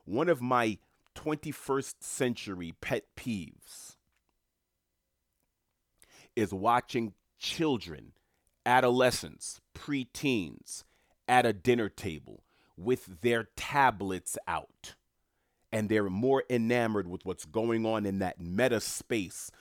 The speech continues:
than what's going on in their reality, in the real world. Remember, we spoke about this, and this is gonna be, I'm gonna try to break this particular show that I'm doing right now in segments. But it's very difficult for me to break things down in segments because I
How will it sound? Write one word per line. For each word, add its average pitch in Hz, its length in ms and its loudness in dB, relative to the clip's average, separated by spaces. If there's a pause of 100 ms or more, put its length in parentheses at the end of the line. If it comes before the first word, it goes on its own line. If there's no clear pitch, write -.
(120)
than 98 140 -4
what's 92 200 -8
going 104 400 -2
on 101 300 -2
in 92 200 -4
their 92 180 -4
reality, 87 800 -4
in 90 200 -8
the 92 100 -8
real 85 680 -8
world. 78 440 -14 (240)
Remember, 101 400 -8
we 123 160 -8
spoke - 460 -8
about 78 340 -14
this, - 180 -20
and 80 80 -14
this - 140 -12
is 104 80 -14
gonna 107 220 -6
be, 104 160 -6 (240)
I'm 101 100 -4
gonna 107 140 -4
try 113 240 0
to 131 80 0
break 113 380 -6
this 107 180 -6
particular 95 440 -10
show 98 200 -6
that 85 160 -6
I'm 85 100 -8
doing 87 240 -10
right 80 200 -10
now 78 200 -10
in 76 80 -14
segments. - 720 -12 (760)
But 85 140 -8
it's 85 180 -12
very 101 260 -2
difficult 113 440 -4
for 101 80 -10
me 95 100 -4
to 90 60 -8
break 85 260 -8
things 85 200 -10
down 82 240 -6
in 85 80 -8
segments 87 400 -8
because 87 320 -8
I 82 180 -6